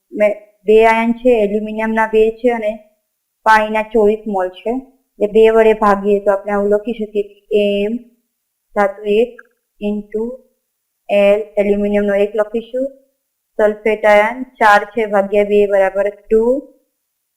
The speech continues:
બા-, ચોવીસ મોલ છે એટલે બાર મોલ એચ ટુ ઓ, જ્યાં આપણે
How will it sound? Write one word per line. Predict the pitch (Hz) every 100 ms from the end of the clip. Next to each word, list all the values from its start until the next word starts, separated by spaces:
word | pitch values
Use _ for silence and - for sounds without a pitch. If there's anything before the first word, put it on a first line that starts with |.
| -
બા-, | 214 214 202
ચોવીસ | - 208 220 220
મોલ | 208 196
છે | 196 202
એટલે | 196 208 233 - _ _ _ _
બાર | 196 196 196 202 - - _ _ 202
મોલ | 202 202 202 -
એચ | 202
ટુ | - _ 202 185 190
ઓ, | 247 - _ _ 220
જ્યાં | 202 233 220
આપણે | 202 208 214